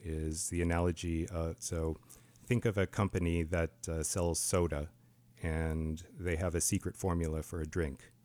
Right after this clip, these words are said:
right? So, uh, knowledge of this formula, if it's a popular drink, so obviously, like, something like Coca-Cola or Pepsi would be kind of the, the kind of thing that, um, actually exists like this, right?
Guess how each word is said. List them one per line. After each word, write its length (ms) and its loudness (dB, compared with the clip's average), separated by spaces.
right? 200 -4
So, 600 -2
uh, 320 -4
knowledge 460 4
of 160 -2
this 560 0
formula, 680 2
if 160 -2
it's 240 -6
a 220 -2
popular 380 -2
drink, 380 0
so 220 -4
obviously, 400 -2
like, 260 -8
something 340 -8
like 220 -8
Coca-Cola 600 -8
or 60 -6
Pepsi 400 -6
would 120 -6
be 320 -6
kind 180 -10
of 80 -10
the, 140 -8
the 100 -12
kind 220 -6
of 80 -8
thing 220 -6
that, 200 -6
um, 280 -6
actually 340 -2
exists 360 0
like 160 -4
this, 240 -8
right? 160 -4